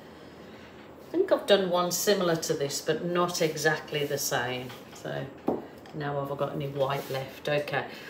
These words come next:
I want some white to be able to blow this. Probably should have put it on a turntable, then it would have blown out better,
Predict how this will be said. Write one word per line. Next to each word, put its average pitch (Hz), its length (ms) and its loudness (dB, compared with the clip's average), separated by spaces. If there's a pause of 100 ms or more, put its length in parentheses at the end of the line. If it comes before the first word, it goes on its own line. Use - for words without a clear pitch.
(140)
I 156 100 2
want 156 340 0
some 151 280 0
white 147 420 8
to 156 180 2
be 147 160 6
able 147 260 4
to - 180 -2 (200)
blow 143 480 10
this. - 680 2 (720)
Probably 175 260 2
should 139 220 2
have 139 120 -2
put 151 160 6
it 147 120 0
on 147 200 0
a 139 300 0 (600)
turntable, 185 800 2
then 160 180 2
it 143 100 0
would 143 140 0
have 143 160 0 (800)
blown 151 360 4
out 151 340 4
better, 170 400 6